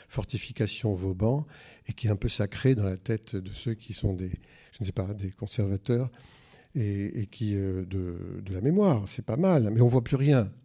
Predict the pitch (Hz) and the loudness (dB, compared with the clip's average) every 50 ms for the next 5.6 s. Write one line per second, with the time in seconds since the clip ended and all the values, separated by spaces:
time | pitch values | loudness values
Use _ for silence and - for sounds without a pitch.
0 | _ - - - - 110 107 110 - - 101 - - 110 - - 151 127 104 - | _ -16 -12 -6 -2 0 0 0 0 -2 -2 -2 -2 -2 2 4 4 4 4 2
1 | 104 101 - 117 101 - 107 - 110 - - 104 95 101 104 113 131 143 180 190 | 0 -2 -2 -2 -4 -2 -2 -2 -2 0 0 0 0 0 2 4 4 4 6 6
2 | 185 196 175 123 - - 110 101 98 - - 120 104 104 101 98 - 165 180 185 | 6 8 8 6 4 2 -2 -4 -4 -4 -6 -6 -4 -4 -4 -2 0 2 4 6
3 | 143 104 110 110 120 110 - 123 110 107 101 104 104 - 110 104 104 113 110 95 | 6 4 4 2 0 0 -2 0 0 2 2 2 2 2 2 4 4 6 4 4
4 | - 117 98 92 98 101 110 165 185 190 190 - - - - - - - - - | 4 2 0 2 2 4 4 6 4 4 2 -2 -16 -20 -20 -20 -14 -6 -4 -2
5 | 92 92 127 123 - 170 151 127 104 101 104 123 | 0 2 2 2 4 4 4 6 6 4 2 0